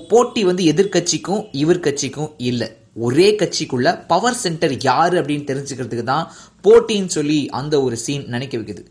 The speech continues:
அது மட்டும் இல்லைங்க, விஜய் ஆண்டனி மேடையில ஏறி வர சீனும் தான்.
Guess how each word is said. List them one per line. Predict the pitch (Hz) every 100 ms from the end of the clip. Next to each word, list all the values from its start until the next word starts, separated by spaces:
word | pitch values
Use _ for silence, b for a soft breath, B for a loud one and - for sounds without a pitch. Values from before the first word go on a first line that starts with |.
| B B
அது | 123 180
மட்டும் | 214 196
இல்லைங்க, | 147 123 123 156 b b _
விஜய் | 117 165 220 226
ஆண்டனி | 220 196
மேடையில | 143 151 208 214
ஏறி | 180 151 151 147
வர | 131 123
சீனும் | - 139 127
தான். | 107 -